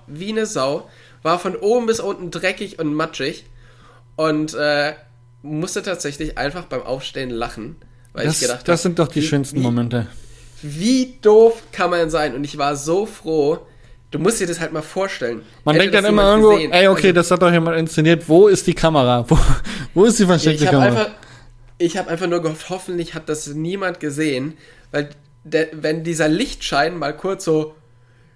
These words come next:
Speaker 1: sich dreht und dann einfach nach oben scheint, dann weißt du, okay, da ist irgendwie was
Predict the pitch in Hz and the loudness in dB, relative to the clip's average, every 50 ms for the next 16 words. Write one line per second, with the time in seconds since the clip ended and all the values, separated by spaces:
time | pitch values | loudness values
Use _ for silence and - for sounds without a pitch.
0 | _ _ _ _ - 170 170 - - - - 175 190 233 247 240 - - - 175 | _ _ _ _ -6 -4 -4 -4 -6 -2 2 4 4 4 2 0 -4 -6 -4 -2
1 | 175 170 170 175 165 180 214 208 214 208 202 190 - - 190 196 185 165 - - | 0 0 0 0 0 0 -2 -2 -2 -2 -2 -2 0 0 0 0 0 -2 -6 -4
2 | 143 131 139 160 214 - - _ _ _ _ _ _ - 151 151 147 143 143 151 | -4 -4 -4 -4 -8 -12 -20 _ _ _ _ _ _ -6 -6 -4 -2 -2 -2 -4
3 | 151 - 160 - 151 151 151 156 139 135 - 131 131 113 113 - - - 139 139 | -4 -6 -8 -8 -8 -8 -6 -6 -8 -6 -4 -6 -6 -6 -6 -10 -10 -10 -8 -8
4 | 135 139 135 127 135 131 - - - | -6 -6 -6 -6 -6 -8 -8 -12 -18